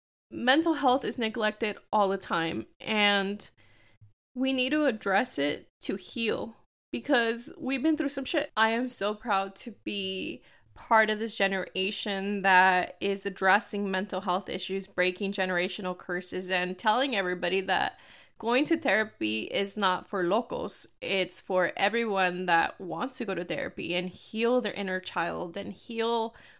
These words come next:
whatever traumas they've been through. And you have to just get those conversations going with your friends and check in on them. A lot of us close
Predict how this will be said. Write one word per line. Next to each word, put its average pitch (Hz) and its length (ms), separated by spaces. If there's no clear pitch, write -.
whatever 226 460
traumas 214 540
they've 180 200
been 180 220
through. 175 420
And 202 560
you 247 200
have 226 320
to 285 100
just - 280
get 214 160
those 214 200
conversations 196 760
going 196 340
with 202 160
your - 100
friends 233 560
and 196 140
check 240 320
in 226 300
on 175 220
them. 202 200
A 220 80
lot 220 240
of 254 160
us 220 240
close 214 600